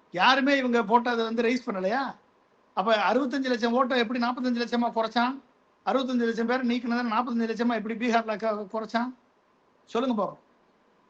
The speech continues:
அப்ப இவர்கள் வந்து நீக்கல அப்படின்னா நீ எந்த விதமான டாக்குமெண்ட்டும் நீ தரமாட்ட, நீ செய்யறதை செஞ்சுக்கிட்டே இருப்ப. எத்தனை அப்ஜெக்ஷன் ரைஸ் பண்ணாலும் நீ வந்து ஃபைனல் வோட்டர் லிஸ்ட் ரிலீஸ் பண்ணுவ எலெக்ஷனுக்கு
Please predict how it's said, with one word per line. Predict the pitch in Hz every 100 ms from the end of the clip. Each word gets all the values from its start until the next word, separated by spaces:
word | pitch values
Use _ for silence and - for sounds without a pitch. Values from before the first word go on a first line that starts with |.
| _ _
அப்ப | 170 160 208 285 - _ _ _ 165
இவர்கள் | 202 262 240
வந்து | 220 214 247 277
நீக்கல | 226 285 -
அப்படின்னா | 262 226 185 165 180
நீ | 185 233 277
எந்த | 269 254 269 262
விதமான | 262 254 254
டாக்குமெண்ட்டும் | 220 240 247 254
நீ | 277
தரமாட்ட, | 254 214 214 202 175 208 - _ _ _ _
நீ | 220
செய்யறதை | 240 226 254 262 254
செஞ்சுக்கிட்டே | 226 220 220 240
இருப்ப. | 196 190 214 - _ _ -
எத்தனை | 196 196 277 277
அப்ஜெக்ஷன் | 220 269 262 254
ரைஸ் | 226 220
பண்ணாலும் | 208 185 160 160 220 254 - _ _ _ _ _ -
நீ | 226
வந்து | 254 233 277
ஃபைனல் | 214 247 302 277
வோட்டர் | 233 233 220
லிஸ்ட் | 220 262
ரிலீஸ் | 226 247 247 208
பண்ணுவ | 180 185 214 -
எலெக்ஷனுக்கு | 285 240 233